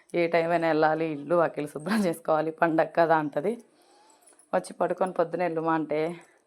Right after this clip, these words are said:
పొద్దున వెళ్ళలేంలే. ఇదిగోండి ఈ అన్నయ్య మంగళగిరి నుంచి వచ్చారు, ఇద్దరు అమ్మ ఇద్దరు.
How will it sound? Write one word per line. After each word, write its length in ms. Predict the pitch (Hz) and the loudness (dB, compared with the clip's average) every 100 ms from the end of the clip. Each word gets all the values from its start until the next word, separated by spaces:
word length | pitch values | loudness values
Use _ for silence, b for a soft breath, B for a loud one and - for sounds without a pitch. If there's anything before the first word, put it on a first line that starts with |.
| b b b b _ _ - | b b b b _ _ -6
పొద్దున 300 | 160 175 175 | -4 -2 0
వెళ్ళలేంలే. 720 | 160 165 165 160 202 208 190 - _ _ _ _ _ _ _ B B B B B B B B B B B B B B - | 0 -2 -2 0 -2 -2 -8 -12 _ _ _ _ _ _ _ B B B B B B B B B B B B B B -2
ఇదిగోండి 400 | 185 170 170 170 | 2 6 6 8
ఈ 100 | 175 | 8
అన్నయ్య 500 | 160 160 170 220 240 B B B B B B B B _ - | 8 6 6 4 0 B B B B B B B B _ 2
మంగళగిరి 360 | 190 185 185 180 | 6 8 6 4
నుంచి 200 | 180 180 | 2 2
వచ్చారు, 340 | 175 - 147 | 0 4 6
ఇద్దరు 260 | 202 156 180 | 6 6 4
అమ్మ 280 | 156 160 165 | 4 2 2
ఇద్దరు. 420 | 151 151 170 | 0 0 0